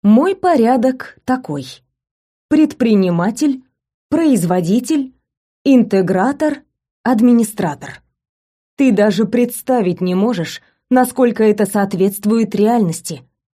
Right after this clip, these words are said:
Мне кажется, ребята из моей команды,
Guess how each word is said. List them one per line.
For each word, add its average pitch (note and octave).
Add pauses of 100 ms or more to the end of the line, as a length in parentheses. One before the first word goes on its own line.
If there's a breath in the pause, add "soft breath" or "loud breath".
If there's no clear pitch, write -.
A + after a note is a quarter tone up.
(300)
Мне A3+
кажется, A#3
ребята A3+
из G3
моей G#3+
команды, G3